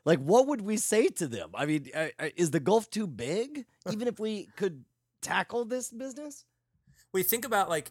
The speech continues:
Speaker 2: you, you pull out a device like an iPhone. You don't even have to turn it on.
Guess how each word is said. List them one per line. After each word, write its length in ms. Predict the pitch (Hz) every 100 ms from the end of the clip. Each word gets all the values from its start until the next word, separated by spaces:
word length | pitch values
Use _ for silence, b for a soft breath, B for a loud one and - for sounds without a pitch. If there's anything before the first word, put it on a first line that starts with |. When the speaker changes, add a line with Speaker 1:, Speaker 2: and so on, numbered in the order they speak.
| -
Speaker 2:
you, 140 | 160 -
you 100 | 147
pull 220 | - 156
out 160 | 185 185
a 40 |
device 520 | 143 123 127 131 - -
like 320 | 117 110 -
an 100 | 117
iPhone. 460 | 107 107 104 95 92
You 80 | 107
don't 160 | 151
even 160 | 208 185
have 160 | 165 -
to 100 | 139
turn 260 | - 131
it 80 | 110
on. 360 | 95 82 -